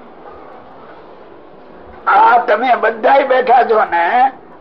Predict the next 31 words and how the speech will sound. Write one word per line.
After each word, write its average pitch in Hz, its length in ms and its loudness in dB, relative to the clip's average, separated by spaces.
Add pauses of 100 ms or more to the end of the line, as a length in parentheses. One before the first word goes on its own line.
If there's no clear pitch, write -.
આની 277 220 0
પાસે 294 260 0
બેઠા, - 420 -2 (600)
બેયના 247 460 0
તરફ 214 340 -2
અમારી 180 380 0
દ્રષ્ટિ 165 520 -8
હોય. 147 180 -4 (600)
આનું 190 400 0
કેમ 220 380 -4
ભલું 226 380 0
થાય, 254 340 2 (100)
આનું - 360 -2
કેમ - 260 -2
ભલું - 380 -6
થાય. - 720 -6
આને 202 200 0
આ 208 180 2
સંસાર 208 680 -2
છોડી 294 480 0
દીધો 214 340 -2 (960)
અને 269 200 0
હવે 277 520 2
ગફલ 285 420 0
રહે, 277 260 2
ઈ 285 120 -4
તો 285 160 0
અમને 247 440 0
બહુ - 280 2
પેટમાં 185 560 -4
બળે. 160 300 -2